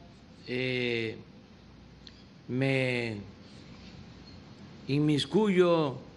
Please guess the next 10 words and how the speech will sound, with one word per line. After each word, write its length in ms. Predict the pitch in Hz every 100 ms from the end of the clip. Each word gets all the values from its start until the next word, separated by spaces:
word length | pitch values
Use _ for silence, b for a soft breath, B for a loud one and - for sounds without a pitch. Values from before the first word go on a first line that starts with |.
| - - - - - - -
no 600 | 147 170 175 170 160 151 151
participo 1080 | 151 - 131 185 185 165 165 156 143 127 - - - - - - - - - - - -
en 120 | 139
cuestiones 840 | 143 139 - 165 165 160 135 - - - - - - - - - - - - - - - - -
partidistas, 1200 | - 139 143 143 165 185 - 156 156 143 - - - - - - - - - - - - - - - - - - - - - - 180
no 220 | 131 170
soy 380 | 165 170 170 151 - - - - - - - - - - - -
jefe 500 | 165 165 147 139 123
de 140 | 123
grupo, 500 | 127 190 196 151 143